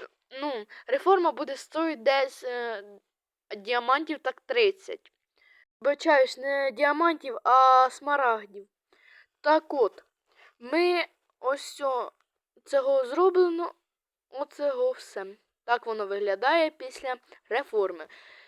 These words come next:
Пішло, е, ось отакий мій домік, домік мера. Ну, це те, що мені село виділило. Так, ось о наш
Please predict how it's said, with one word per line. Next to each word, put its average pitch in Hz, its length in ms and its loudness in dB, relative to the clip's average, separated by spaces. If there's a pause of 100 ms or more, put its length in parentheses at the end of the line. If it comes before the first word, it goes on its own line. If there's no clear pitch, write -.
(880)
Пішло, 302 480 -2 (120)
е, 240 220 -10
ось 254 240 -8
отакий 262 380 -6
мій 247 200 -10
домік, 403 760 -2 (200)
домік 247 480 -2
мера. 277 380 -2 (260)
Ну, 262 240 -8
це 240 180 -4
те, 233 140 -4
що 233 160 -10
мені 226 260 -10
село 220 400 -4
виділило. 208 600 -6 (760)
Так, 254 240 0 (240)
ось 247 220 -10
о 415 180 -2 (200)
наш 311 480 -2